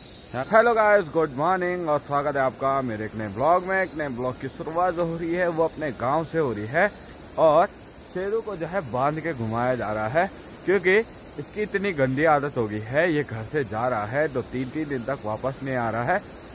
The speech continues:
और मौसम की बात करें तो चारों तरफ धूप लग चुकी है। कुछ इतना प्यारा मौसम हो रखा है।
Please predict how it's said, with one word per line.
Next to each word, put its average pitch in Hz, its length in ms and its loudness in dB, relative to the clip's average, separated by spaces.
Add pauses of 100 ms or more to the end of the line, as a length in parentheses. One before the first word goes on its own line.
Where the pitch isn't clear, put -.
और 143 320 6 (360)
मौसम 156 300 0
की 202 140 -6
बात 147 260 0
करें 151 220 2
तो 156 100 -2
चारों 123 300 0
तरफ 131 320 0
धूप 120 240 -4
लग 113 100 0
चुकी 107 360 -6
है। 151 200 4 (220)
कुछ 156 480 10 (640)
इतना 190 320 8
प्यारा 156 360 10
मौसम 123 340 2
हो 110 140 2
रखा 104 260 0
है। 139 220 8